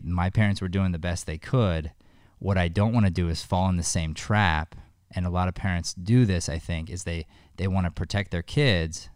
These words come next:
And so they only know what they know. So because I did it this way, I know what it looks like. I know the outcome. So because I know the outcome, it feels safer for me.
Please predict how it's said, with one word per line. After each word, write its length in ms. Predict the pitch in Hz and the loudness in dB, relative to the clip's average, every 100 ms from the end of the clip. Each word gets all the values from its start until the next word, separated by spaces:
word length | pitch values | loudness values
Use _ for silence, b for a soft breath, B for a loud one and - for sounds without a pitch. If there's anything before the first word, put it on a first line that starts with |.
| _ _ _ _ - | _ _ _ _ -4
And 240 | 98 90 | -2 0
so 120 | - | 0
they 240 | 92 104 123 | 0 4 6
only 240 | 117 110 | 6 6
know 460 | 98 101 101 95 87 | 6 4 4 2 0
what 240 | 90 98 87 | -2 -2 0
they 180 | 98 | 0
know. 640 | 90 101 123 87 71 - - _ b b b b b - | 2 2 2 2 -2 -8 -12 _ b b b b b -2
So 240 | - 98 | 2 2
because 400 | 85 101 - 101 | 2 -2 0 0
I 220 | 78 101 143 | 2 4 4
did 160 | 120 | 2
it 100 | 90 | 0
this 220 | 82 - | -4 -6
way, 260 | 82 80 80 - | -4 -4 -4 -2
I 140 | 95 | 0
know 220 | 95 98 117 | 2 2 4
what 140 | 113 | 2
it 100 | 85 | 2
looks 320 | 104 131 - | -2 -2 -2
like. 280 | 80 71 - - | -4 -4 -6 -6
I 80 | |
know 220 | 90 98 101 | -2 0 0
the 160 | 92 | 2
outcome. 680 | 107 226 - 95 78 80 85 b b b b - | 2 2 -2 -2 0 -2 -6 b b b b -4
So 180 | - 95 | 0 0
because 360 | 101 - 127 | 0 2 4
I 80 | 120 | 6
know 140 | 110 | 4
the 120 | 95 95 | 4 4
outcome, 360 | 107 - 104 | 2 2 -2
it 80 | 82 | -2
feels 260 | - 98 - | -2 -2 0
safer 440 | - 101 - 139 | 0 0 2 0
for 180 | - 139 | 2 2
me. 320 | 139 151 156 | 2 2 0